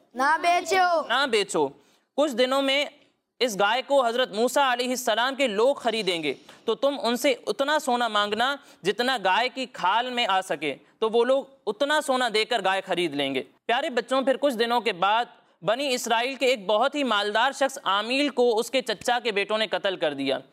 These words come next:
Speaker 2: بنی اسرائیل کا ایک بہت ہی مالدار شخص تھا جس کا نام تھا عامیل۔ کیا نام تھا؟
Speaker 1: عامیل۔
Speaker 2: جی، اس کے چچا کے بیٹوں نے اسے قتل کر دیا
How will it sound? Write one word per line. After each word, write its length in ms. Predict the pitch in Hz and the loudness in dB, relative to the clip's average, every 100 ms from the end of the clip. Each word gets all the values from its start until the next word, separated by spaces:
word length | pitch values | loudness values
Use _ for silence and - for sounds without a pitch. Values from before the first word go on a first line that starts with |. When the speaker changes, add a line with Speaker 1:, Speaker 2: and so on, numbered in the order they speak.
| _ _ _ | _ _ _
Speaker 2:
بنی 240 | 151 185 220 | -4 -2 -2
اسرائیل 320 | 220 226 226 | -2 -2 -2
کا 80 | 226 | -4
ایک 120 | 180 | -2
بہت 220 | 196 214 | -2 0
ہی 60 | 226 | -2
مالدار 380 | 202 196 220 | -2 0 -2
شخص 220 | 214 214 - | -2 -4 -2
تھا 100 | 233 | -2
جس 160 | 208 | -2
کا 100 | 214 | -4
نام 240 | 185 196 202 | 0 0 0
تھا 100 | 214 | 0
عامیل۔ 420 | 175 180 185 160 | 0 -2 -2 -2
کیا 200 | 190 202 | -2 -2
نام 220 | 214 214 | -2 0
تھا؟ 240 | 226 269 285 - | 0 -2 -4 -2
Speaker 1:
عامیل۔ 720 | 285 320 381 453 480 480 415 | 0 0 0 0 2 0 -2
Speaker 2:
جی، 180 | 220 156 - - | -4 -10 -12 -8
اس 140 | 196 | -4
کے 100 | 262 | -4
چچا 360 | - 226 277 277 | -4 -2 -2 -2
کے 80 | 233 | -2
بیٹوں 280 | 208 208 214 | -2 -2 0
نے 60 | |
اسے 200 | 214 208 | 0 0
قتل 260 | 190 226 285 | -2 -2 0
کر 160 | 262 220 | -2 -2
دیا 260 | 240 240 | 0 0